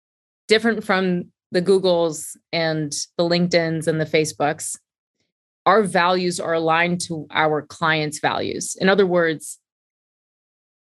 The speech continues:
the C P G companies and, and the supplier space,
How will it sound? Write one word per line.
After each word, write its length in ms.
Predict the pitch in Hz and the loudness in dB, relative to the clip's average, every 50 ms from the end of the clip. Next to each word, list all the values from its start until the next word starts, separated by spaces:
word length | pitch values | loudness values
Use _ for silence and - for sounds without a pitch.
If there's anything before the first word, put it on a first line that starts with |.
| _ _ _ - | _ _ _ -2
the 220 | 165 180 185 180 | 0 2 2 2
C 200 | 175 - 220 214 | 2 2 0 2
P 140 | 214 214 196 | 2 0 2
G 160 | 185 196 190 | 2 2 2
companies 720 | 196 202 180 175 180 180 165 165 165 165 160 147 147 - - - | 2 2 0 2 2 0 0 0 0 0 0 -2 -4 -6 -6 -4
and, 240 | - 165 160 156 156 - | -2 0 0 -2 -2 -2
and 140 | 165 165 | 0 2
the 80 | 160 160 | 2 0
supplier 800 | 151 - 151 - - 180 165 165 170 170 170 170 165 160 - - - | 0 -2 -4 -2 2 4 4 4 4 4 4 2 0 0 -4 -8 -10
space, 720 | - - - - - 165 151 143 143 143 - - - - | -10 -10 -4 0 2 2 4 2 0 -2 -4 -8 -10 -12